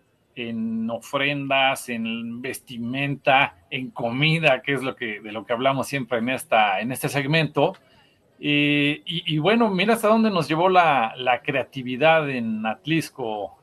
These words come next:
eh, Ricardo. Fíjate que fui a probar, estuve probando varias cosas de, de,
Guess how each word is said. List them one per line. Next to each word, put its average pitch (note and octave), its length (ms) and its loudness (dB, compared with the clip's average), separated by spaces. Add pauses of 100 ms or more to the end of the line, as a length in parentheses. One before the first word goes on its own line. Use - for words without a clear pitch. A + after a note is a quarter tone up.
eh, A2+ 280 -12
Ricardo. C#3 540 2 (260)
Fíjate E3+ 260 -6
que - 140 -10
fui G3+ 140 -2
a G3 140 4
probar, E3 480 4
estuve F#3+ 300 -6
probando F#3 340 2
varias F3 340 0
cosas C3 480 -4
de, G2+ 460 -10
de, G2+ 360 -20